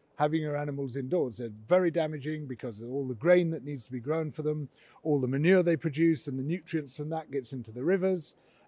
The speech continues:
Um, that's bad enough. But because of the far greater land demand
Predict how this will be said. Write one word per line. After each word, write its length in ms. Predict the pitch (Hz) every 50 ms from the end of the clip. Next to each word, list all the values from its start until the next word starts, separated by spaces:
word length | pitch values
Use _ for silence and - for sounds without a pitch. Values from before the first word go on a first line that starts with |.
| _
Um, 280 | 135 131 135 139 139 131 -
that's 260 | - 190 214 196 160
bad 280 | - - 180 180 175 165
enough. 380 | 160 151 170 160 113 - - - _
But 180 | - 143 131 - _ _ _ _ _ -
because 480 | 151 160 - - 196 220 202 165 - - -
of 180 | 160 165 147 135 - - -
the 100 | 160 143
far 340 | - - - 208 196 196 190
greater 320 | 156 180 175 160 147 139
land 420 | 135 147 170 185 196 208 208 190 151
demand 600 | 160 143 131 117 101 92 90 98 113 135 -